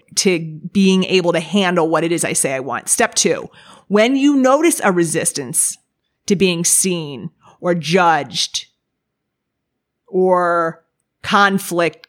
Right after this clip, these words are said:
occurring or complaints coming in, whatever it is you don't want as part of that next level, consider this. Consider that when you experience those things, that that will mean that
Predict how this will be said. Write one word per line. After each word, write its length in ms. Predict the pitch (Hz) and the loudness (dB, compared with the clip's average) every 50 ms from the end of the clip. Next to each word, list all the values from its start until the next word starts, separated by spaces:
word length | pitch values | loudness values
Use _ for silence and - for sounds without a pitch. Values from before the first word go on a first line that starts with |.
| _ _ - | _ _ -6
occurring 600 | 196 190 - - 202 180 175 175 165 165 170 165 | -6 -6 -2 0 0 2 2 2 0 -2 -4 -6
or 100 | 165 165 | -6 -6
complaints 560 | - - 180 175 - - 190 196 190 185 - | -4 -4 -4 -4 -2 0 2 2 2 0 -2
coming 360 | - - 190 185 180 180 185 | -4 -4 -2 -2 -2 -2 -2
in, 260 | 180 160 160 160 165 - - _ _ _ | -2 -4 -4 -6 -10 -14 -18 _ _ _
whatever 520 | - 196 196 202 - - 262 277 320 311 | 0 0 0 2 2 2 2 2 2 2
it 120 | 277 - - | 0 2 2
is 420 | 208 202 190 185 185 175 170 - | 2 4 4 4 2 0 -2 -6
you 220 | 180 165 185 190 185 | -4 -2 -2 0 0
don't 320 | 165 185 175 180 156 - | 2 2 0 0 -2 -2
want 280 | 180 175 165 156 160 156 | -2 -2 0 -2 -2 -2
as 120 | 143 - | -4 -4
part 240 | - - 190 180 175 | -2 -2 0 0 0
of 140 | 170 170 160 | 0 0 0
that 200 | 151 151 - 175 | 0 0 0 -2
next 340 | 180 160 - - - - | -4 -4 -4 -4 -6 -6
level, 520 | 170 170 151 151 147 147 151 160 - _ _ _ _ _ _ _ _ _ _ - | -4 -4 -6 -6 -6 -6 -8 -8 -10 _ _ _ _ _ _ _ _ _ _ -6
consider 960 | - 247 220 202 - - - - 381 453 - 254 180 147 143 139 190 196 - - | -2 0 0 0 0 0 0 0 2 2 2 2 2 0 0 -4 -6 -8 -10 -12
this. 720 | 170 156 180 185 151 - - - - - - - - - - _ _ _ _ _ _ - | -6 -2 -2 0 0 -2 -2 -2 0 0 0 0 -2 -4 -10 _ _ _ _ _ _ -6
Consider 440 | - 247 233 208 - - 359 370 494 466 440 349 | -2 0 2 2 2 0 0 2 2 2 2 2
that 300 | - 208 208 - 202 190 | 2 2 2 2 0 0
when 340 | 190 214 226 240 277 294 | 0 0 0 0 0 -2
you 220 | 269 233 240 240 233 | -2 -2 0 2 2
experience 800 | 214 220 - - - - - 262 294 294 294 262 233 220 214 - | 2 0 0 -2 -2 -2 -2 -2 -2 -2 -2 -2 -2 -2 -2 -2
those 300 | - 180 170 160 160 - | 0 0 0 0 0 -4
things, 720 | - - 147 147 165 160 180 262 370 - - - - - - _ _ _ _ _ _ _ _ _ _ _ _ _ _ _ _ _ _ _ _ _ _ _ _ _ | -6 -6 -8 -8 -8 -8 -6 -6 -4 -2 -4 -4 -4 -6 -12 _ _ _ _ _ _ _ _ _ _ _ _ _ _ _ _ _ _ _ _ _ _ _ _ _
that 280 | 202 185 185 - - 185 | -4 -2 -2 -2 0 0
that 240 | 214 220 247 294 269 | 2 2 2 2 2
will 140 | 311 302 | 2 2
mean 560 | 269 254 254 277 320 359 359 285 226 196 185 170 | 2 4 4 4 4 4 4 4 2 0 0 0
that 180 | 170 - - | -2 -2 -6